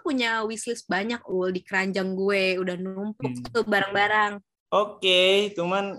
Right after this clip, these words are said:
Speaker 2: ya jangan dibeli semua ya, Ra, kalau bisa. Kayak pertimbangin lagi nih barang yang lo butuh dan yang lo pengen. Gitu. Biar jatuhnya tuh nggak impulsif gitu, Ra, nggak boros gitu.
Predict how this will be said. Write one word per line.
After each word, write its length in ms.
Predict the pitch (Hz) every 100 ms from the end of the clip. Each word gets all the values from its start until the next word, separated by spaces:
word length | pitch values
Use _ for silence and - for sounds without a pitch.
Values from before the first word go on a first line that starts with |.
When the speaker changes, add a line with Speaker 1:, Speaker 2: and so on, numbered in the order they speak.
| -
Speaker 2:
ya 320 | 151 139 139
jangan 320 | 135 135 131
dibeli 240 | 131 131
semua 240 | 131 135 135
ya, 160 | 127
Ra, 80 | 123
kalau 160 | 123 120
bisa. 560 | 117 113 - 123 123
Kayak 240 | 120 120 117
pertimbangin 480 | 127 131 127 127 127
lagi 320 | 127 135 143
nih 240 | 147 139
barang 320 | 135 127 127
yang 240 | 127 127 127
lo 80 | 123
butuh 560 | 123 123 - 170 175 170
dan 240 | 147 143
yang 240 | 139 139 135
lo 160 | 139
pengen. 640 | 135 143 135 143 170 127 - _ _ _
Gitu. 220 | 120 - 131
Biar 160 | 143 151
jatuhnya 480 | 147 143 147 170 170
tuh 160 | 180
nggak 160 | 160 135
impulsif 480 | 131 135 127 139 131
gitu, 240 | 131 131
Ra, 240 | 123 120
nggak 240 | 120 117 117
boros 560 | 123 120 143 123 -
gitu. 320 | - - _